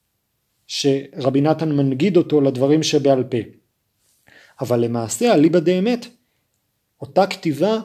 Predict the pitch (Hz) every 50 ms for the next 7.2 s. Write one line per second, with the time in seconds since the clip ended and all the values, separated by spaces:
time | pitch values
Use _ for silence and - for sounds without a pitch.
0 | - _ _ _ _ _ - 139 - - 165 190 202 208 - 110 - - - -
1 | 151 147 175 214 - - 147 170 175 - - 170 143 - - - 127 127 123 -
2 | - - 160 196 233 - - - 135 135 127 123 131 135 131 - 143 123 131 147
3 | 151 143 - - 151 143 143 143 147 139 143 165 208 214 220 185 165 143 156 151
4 | 147 139 139 135 139 147 165 202 202 196 - - - 151 - - 170 151 147 147
5 | 131 113 - - - _ _ _ _ _ - - - 151 139 135 143 175 214 220
6 | 208 147 139 139 143 - 175 196 180 185 180 160 147 139 139 139 139 143 165 190
7 | 180 165 175